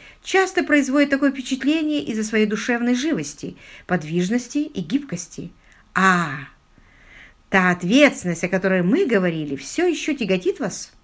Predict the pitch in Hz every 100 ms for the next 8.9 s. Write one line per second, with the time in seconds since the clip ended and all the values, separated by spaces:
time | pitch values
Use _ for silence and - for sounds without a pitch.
0 | - 156 156 139 - _ _ _ - -
1 | - - 185 226 214 220 220 214 214 196
2 | 190 156 165 196 285 208 202 190 185 185
3 | 208 185 175 175 - 175 165 160 147 185
4 | 285 - _ _ - 175 175 208 165 160
5 | - - _ _ _ _ - - - -
6 | - 214 285 294 285 294 285 269 285 254
7 | 254 254 247 247 220 247 226 214 208 190
8 | 180 262 302 - - 190 175 160 147